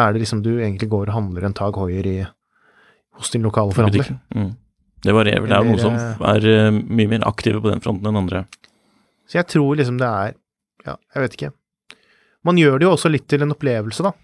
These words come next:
Speaker 1: når man, når man, når man, eh, merker det. Men ja,
Speaker 2: Mm.
Speaker 1: sånn, vi, vi, når man gjør det mer eksklusivt, så skjønner jeg jo liksom det at man
Speaker 2: Espresso.
Speaker 1: drar et sted for å kjøpe noe,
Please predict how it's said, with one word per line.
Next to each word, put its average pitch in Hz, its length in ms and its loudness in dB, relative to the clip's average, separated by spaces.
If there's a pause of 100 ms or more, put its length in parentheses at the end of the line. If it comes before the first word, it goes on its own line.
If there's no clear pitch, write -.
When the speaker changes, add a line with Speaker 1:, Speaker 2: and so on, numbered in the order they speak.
Speaker 1:
når 147 140 0
man, 135 160 4
når 147 260 -4
man, 131 340 -2
når 127 100 -2
man, 123 260 -2
eh, 123 200 -2
merker 123 360 0
det. 156 200 -2
Men 147 140 2
ja, 160 100 4
Speaker 2:
Mm. - 80 2
Speaker 1:
sånn, 139 580 -4
vi, 139 180 -10
vi, 147 200 -8
når 131 160 -4
man 127 120 0
gjør 123 120 2
det 117 60 -2
mer 131 100 0
eksklusivt, - 320 -6
så 147 100 -8
skjønner 104 400 -6
jeg 113 100 -4
jo 147 60 -2
liksom 143 160 -4
det 117 120 0
at - 60 -16
man 143 100 2
Speaker 2:
Espresso. 107 680 0 (1040)
Speaker 1:
drar 113 400 4
et 110 60 0
sted 117 260 0
for 117 160 -2
å 110 60 2
kjøpe 107 400 0
noe, 107 480 -2